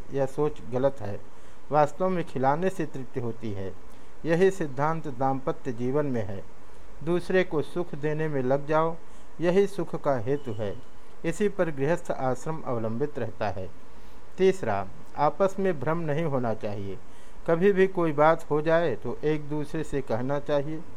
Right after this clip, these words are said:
"किसी तीसरे से क्यों कहते हो?" चाहे झगड़े की बात हो या कुछ भी, जिसमें प्रेम है उससे कहो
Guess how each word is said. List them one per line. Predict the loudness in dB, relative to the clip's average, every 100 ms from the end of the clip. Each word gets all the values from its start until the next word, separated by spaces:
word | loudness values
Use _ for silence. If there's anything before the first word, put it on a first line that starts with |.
| -4 -4 -4 -2
"किसी | 0 2 2
तीसरे | 2 -2 0 -2
से | 0 -2
क्यों | 0 -2
कहते | 0 0 0 -2
हो?" | -2 -2 -4 -4 -4 -4 4
चाहे | 4 4 2
झगड़े | 2 0 2 2
की | 0
बात | 2 4 4 0
हो | 0 0
या | 0 -2
कुछ | -2 -2
भी, | -2 0 -2 -4 -4 -4 -4 -2
जिसमें | 0 0 0 0
प्रेम | 0 2 2
है | 2 0 0
उससे | -2 -2 0 0
कहो | 0 0 0